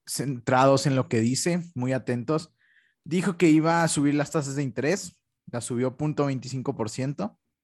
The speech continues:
y dijo que las iba a subir seis veces más este año para situarse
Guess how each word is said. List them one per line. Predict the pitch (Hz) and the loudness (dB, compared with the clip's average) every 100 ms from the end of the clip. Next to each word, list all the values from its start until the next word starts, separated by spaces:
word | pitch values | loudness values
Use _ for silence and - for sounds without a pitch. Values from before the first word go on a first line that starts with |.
| _ _ _ _ _ _ _ _ | _ _ _ _ _ _ _ _
y | 127 | 0
dijo | 127 135 | 2 2
que | 151 | 2
las | 131 135 | 0 0
iba | 135 | -4
a | |
subir | - 123 147 156 - - | -2 0 0 -2 -10 -14
seis | - 143 147 147 | -6 -2 -2 -2
veces | 127 123 131 117 | -4 -2 -4 -6
más | 117 113 | -6 -6
este | - - 107 | -8 -4 -4
año | 117 143 170 _ _ _ | -4 -8 -12 _ _ _
para | 131 127 | 0 0
situarse | - - 131 131 - 151 - | -2 -2 0 2 2 0 -2